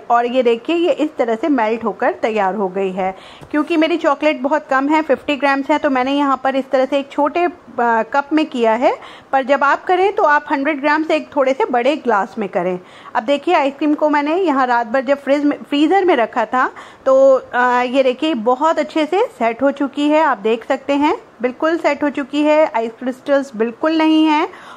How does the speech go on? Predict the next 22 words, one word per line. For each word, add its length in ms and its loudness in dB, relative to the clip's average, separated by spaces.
और 180 -2
कितनी 340 0
creamy 380 2
और 200 2
smooth 380 0
है, 180 2
ये 120 0
मैं 120 0
आपको 320 -2
अभी 220 -2
इसे 140 -2
unmold 440 0
करके 260 -2
दिखाती 440 -6
हूँ। 220 -8
तो 60 -4
ये 120 0
देखिए 420 0
इसे 160 -2
निकालने 440 0
का 100 0
तरीका, 460 0